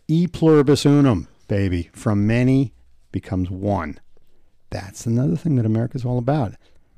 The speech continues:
We're not, li-, li-, somebody put it really, really well. If you are a Turkish guy in Germany,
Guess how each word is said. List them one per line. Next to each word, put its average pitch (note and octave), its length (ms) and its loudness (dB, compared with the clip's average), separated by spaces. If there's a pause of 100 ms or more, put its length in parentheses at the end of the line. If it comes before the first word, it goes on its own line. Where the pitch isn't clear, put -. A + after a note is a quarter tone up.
(120)
We're A#2 260 4
not, A#2+ 440 2 (120)
li-, B2 200 -4
li-, D#3 220 -10
somebody D#3 340 0
put - 160 -8
it A2+ 60 -2
really, G#2+ 200 -2
really G2+ 160 -2
well. G2 220 -4 (300)
If G#2+ 160 -2
you E3+ 340 2
are C3 220 4
a A2 60 4
Turkish - 460 -6
guy F2 420 -6 (100)
in G#2+ 160 -2
Germany, G#2+ 560 -2